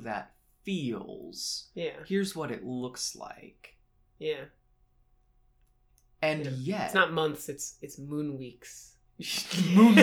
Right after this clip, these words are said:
Speaker 1: weeks.
Speaker 2: <laughs>
Speaker 1: I like that.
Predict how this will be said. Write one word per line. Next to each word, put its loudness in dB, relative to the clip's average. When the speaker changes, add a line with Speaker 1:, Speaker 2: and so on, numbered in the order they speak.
Speaker 1:
weeks. -4
Speaker 2:
<laughs> 0
Speaker 1:
I 2
like -4
that. -10